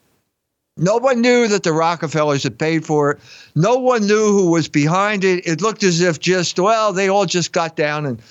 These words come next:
decided on their own. No, it was a concerted effort to change the Catholic teaching, uh, because there were two, two groups that did not fall in line here. One was the Catholics, the other was the blacks.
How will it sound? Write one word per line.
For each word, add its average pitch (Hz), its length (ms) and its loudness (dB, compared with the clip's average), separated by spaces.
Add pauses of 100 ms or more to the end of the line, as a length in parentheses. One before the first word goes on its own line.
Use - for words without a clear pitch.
(160)
decided 147 540 -2
on 131 140 0
their 123 200 0
own. 104 240 -4 (320)
No, 147 180 0
it 147 100 -4
was 170 180 2
a 170 60 -2
concerted 208 640 0
effort 160 500 -4
to 147 120 -2
change 190 680 -2
the 160 120 0
Catholic 156 600 -6
teaching, 131 420 -2 (560)
uh, 135 220 0
because 165 440 -2
there 185 120 0
were 180 100 2
two, 277 420 0 (680)
two 285 200 2
groups 233 440 2
that 180 180 0
did 196 260 0
not 190 460 -2 (300)
fall 185 340 0
in 170 100 -2
line 147 360 -2
here. 139 260 -4 (1040)
One 170 220 -2
was 208 160 -2
the 214 80 -4
Catholics, 165 560 -6
the 139 80 -2
other 143 160 -2
was 143 180 -2
the 143 80 -4
blacks. 110 540 -4